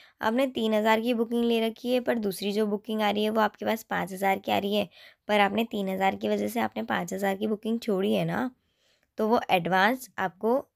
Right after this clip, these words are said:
रखा हुआ है। अगर सामने वाला कैंसिल करता भी है तो एटलीस्ट आपके पास एडवांस तो है, एटलीस्ट ये तो हुआ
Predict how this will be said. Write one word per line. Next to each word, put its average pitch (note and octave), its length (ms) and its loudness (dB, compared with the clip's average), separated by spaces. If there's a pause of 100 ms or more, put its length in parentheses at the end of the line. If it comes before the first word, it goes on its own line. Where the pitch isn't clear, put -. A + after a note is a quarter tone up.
(460)
रखा G#3 400 2
हुआ C#4+ 200 6
है। F#3+ 280 0 (340)
अगर A3+ 200 -2
सामने A3+ 360 -2
वाला A3+ 260 2
कैंसिल G3+ 460 -4
करता F#3+ 420 -2
भी G#3+ 180 2
है G#3+ 160 2 (360)
तो - 60 2
एटलीस्ट G#3+ 460 0 (120)
आपके F#3 300 -8
पास A3+ 420 -2
एडवांस F#3 500 0
तो A#3+ 100 -4
है, A#3 220 0 (360)
एटलीस्ट G#3 340 0
ये G#3 180 2
तो A#3 160 -2
हुआ A3 240 2